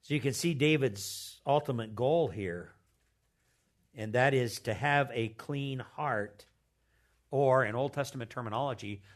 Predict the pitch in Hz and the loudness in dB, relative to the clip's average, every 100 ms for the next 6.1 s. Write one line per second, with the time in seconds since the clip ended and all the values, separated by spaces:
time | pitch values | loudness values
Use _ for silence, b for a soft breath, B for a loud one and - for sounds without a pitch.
0 | b 117 120 127 - 143 143 123 165 113 | b -2 0 -2 -4 -8 -6 -6 -8 -10
1 | - 139 127 113 131 170 - - - - | -12 -10 -10 -10 -10 -10 -14 -20 -20 -20
2 | _ _ _ _ _ _ _ _ _ _ | _ _ _ _ _ _ _ _ _ _
3 | _ _ _ _ _ _ _ _ _ _ | _ _ _ _ _ _ _ _ _ _
4 | _ _ _ _ _ _ - 120 135 135 | _ _ _ _ _ _ -6 0 2 2
5 | 139 143 117 135 127 131 117 110 98 - | 2 2 0 -6 -6 -4 -6 -6 -10 -20
6 | - | -20